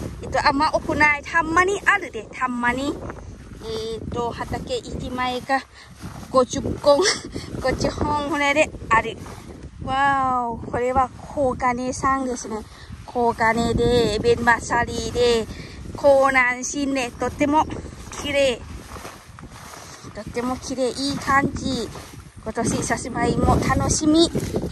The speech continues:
今は、今年はごぼう作れないです。ゆっくり。わお、涼しい。今から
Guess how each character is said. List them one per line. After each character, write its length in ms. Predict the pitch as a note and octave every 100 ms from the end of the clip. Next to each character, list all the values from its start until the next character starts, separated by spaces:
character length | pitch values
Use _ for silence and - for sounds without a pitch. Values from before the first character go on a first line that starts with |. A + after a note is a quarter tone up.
| - - - - -
今 260 | C4 C4 C4+
は、 160 | B3+
今 180 | B3+ C4+
年 300 | C#4+ C#4 C#4
は 140 | B3+
ご 240 | A#3+ C4+ C4
ぼ 220 | C#4 C#4+
う 40 |
作 240 | C#4+ - C#4
れ 140 | C4+
な 160 | C4 C4
い 60 |
で 100 | C4
す。 180 | C4+ D4 B3 - - - - - -
ゆ 140 | A#3+
っ 20 | B3+
く 260 | - C#4
り。 180 | C4+ A#3+ - - - - - - - - - - - - B3+
わ 320 | A3+ A3+ B3
お、 40 |
涼 280 | B3+ - C4
し 320 | - C#4 C4+
い。 60 | C4 - - -
今 240 | C4+ B3+
か 100 | B3
ら 160 | C#4+ C4+